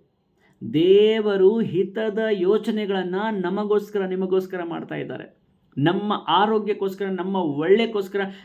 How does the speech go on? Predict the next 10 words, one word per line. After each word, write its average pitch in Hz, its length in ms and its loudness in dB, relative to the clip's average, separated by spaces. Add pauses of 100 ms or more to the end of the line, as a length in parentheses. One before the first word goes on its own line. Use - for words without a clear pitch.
ನಮ್ಮ 185 160 -2
ಒಳ್ಳೆ 190 420 2
ಭವಿಷ್ಯಕ್ಕೋಸ್ಕರ, 196 800 -4
ನಮಗೆ 185 320 -4
ಒಳ್ಳೆ 196 300 4
ಜೀವಿ-, 226 560 -2
ಜೀವನ 208 420 -4 (100)
ಕೊಡೋದಕ್ಕೋಸ್ಕರ, 185 600 -4 (360)
ನಮ್ಮ, 233 600 0 (280)
ನಮಗೋಸ್ಕರ 214 720 0